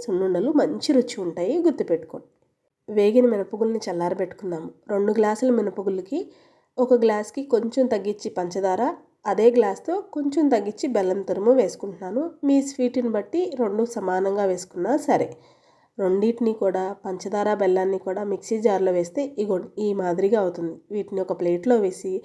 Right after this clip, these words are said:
ఎక్కడైనా కాస్త గడ్డలుగా అనిపిస్తే చేత్తో ఇదుముకుంటే సరిపోతుంది. ఇలా అనుకుంటే సరిపోతుందండి. బెల్లంలో ఉండే చెమ్మ వల్ల కొంచెం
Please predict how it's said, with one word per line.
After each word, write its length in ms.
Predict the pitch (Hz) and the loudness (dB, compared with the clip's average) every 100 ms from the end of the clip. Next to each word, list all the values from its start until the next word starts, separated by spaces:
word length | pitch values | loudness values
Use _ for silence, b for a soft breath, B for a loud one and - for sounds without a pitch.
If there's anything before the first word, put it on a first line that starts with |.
| B B B B _ 214 | B B B B _ -20
ఎక్కడైనా 500 | - 202 202 233 262 | -8 0 2 2 0
కాస్త 220 | 240 - 214 185 | -2 -4 -6 -2
గడ్డలుగా 480 | 175 170 202 208 240 233 | -2 2 2 6 6 4
అనిపిస్తే 420 | 208 202 - 330 349 | 0 -10 -6 -6 -4
చేత్తో 400 | - 185 - 262 381 B B B _ | -4 -6 0 0 0 B B B _
ఇదుముకుంటే 560 | 247 220 202 190 185 233 180 | 0 0 0 -4 4 4 4
సరిపోతుంది. 460 | 185 180 180 175 - 233 | -2 -4 -6 -6 -6 -4
ఇలా 140 | 214 190 | -2 -2
అనుకుంటే 400 | 175 - 226 254 254 | -4 -4 2 2 4
సరిపోతుందండి. 680 | 208 - 214 208 190 185 185 190 | 0 -2 -6 -4 -4 -4 -4 -4
బెల్లంలో 400 | 180 180 233 277 254 | 0 2 4 4 4
ఉండే 200 | 208 196 196 | 2 -2 -4
చెమ్మ 200 | 180 185 214 | -6 -4 -4
వల్ల 180 | 185 208 294 | -2 -4 0
కొంచెం 300 | 262 269 285 | 0 0 2